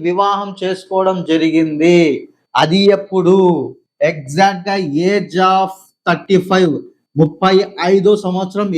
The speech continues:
ఏజ్ ఎనిమిదిలో. బాగా గుర్తుపెట్టుకోండి, మన్-, ఈమె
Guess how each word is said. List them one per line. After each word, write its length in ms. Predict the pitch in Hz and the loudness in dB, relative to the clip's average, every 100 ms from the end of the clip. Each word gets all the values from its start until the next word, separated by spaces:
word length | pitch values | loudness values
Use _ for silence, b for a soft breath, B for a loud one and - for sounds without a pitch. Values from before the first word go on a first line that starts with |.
| 175 | 2
ఏజ్ 180 | 196 175 139 147 | 2 0 0 2
ఎనిమిదిలో. 640 | 170 185 180 170 175 190 170 139 - _ _ _ _ _ _ _ 156 | 4 4 4 2 2 2 0 -4 -10 _ _ _ _ _ _ _ 0
బాగా 120 | 180 | 0
గుర్తుపెట్టుకోండి, 520 | 180 185 185 151 117 - _ _ _ _ 123 | 2 2 0 -2 -8 -10 _ _ _ _ -2
మన్-, 260 | 147 196 214 185 | 2 2 0 -2
ఈమె 180 | 165 | 0